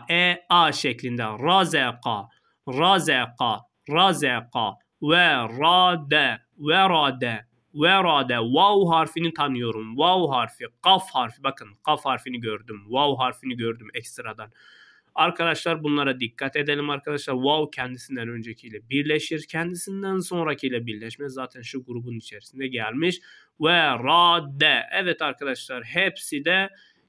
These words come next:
kendisinden öncekiyle birleşebiliyorlar. Fakat kendisinden sonraki harflerle birleşemiyorlar.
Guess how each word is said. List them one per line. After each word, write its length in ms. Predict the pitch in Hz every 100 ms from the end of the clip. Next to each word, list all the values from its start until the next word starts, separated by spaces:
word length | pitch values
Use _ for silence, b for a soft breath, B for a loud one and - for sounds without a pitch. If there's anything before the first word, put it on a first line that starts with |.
| _
kendisinden 640 | 160 165 156 - 156 131 143
öncekiyle 680 | 160 151 - 156 139 131
birleşebiliyorlar. 1080 | 156 151 165 170 175 170 175 180 185 180 175
Fakat 320 | 180 170 156 -
kendisinden 580 | 156 170 151 - 135
sonraki 420 | 127 147 135 123 120
harflerle 560 | 113 - 123 147 143
birleşemiyorlar. 1040 | 143 147 131 123 - 143 143 139 156 175